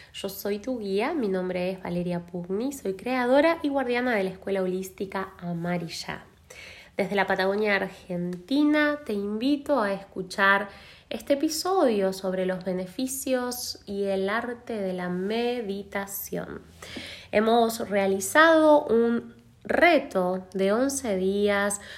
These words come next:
consecutivos en meditación, meditaciones de once minutos para transformar y elevar tu vida.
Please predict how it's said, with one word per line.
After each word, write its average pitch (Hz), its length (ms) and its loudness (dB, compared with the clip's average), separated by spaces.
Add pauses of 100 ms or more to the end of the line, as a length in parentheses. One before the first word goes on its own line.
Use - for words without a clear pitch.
(140)
consecutivos 247 880 0
en 208 180 0
meditación, 202 1000 -2 (480)
meditaciones 302 760 2
de 208 160 2
once 220 340 0
minutos 208 540 0
para 196 340 -2
transformar 220 840 0
y 240 340 -6
elevar 208 800 0 (480)
tu 285 400 2
vida. 165 580 -6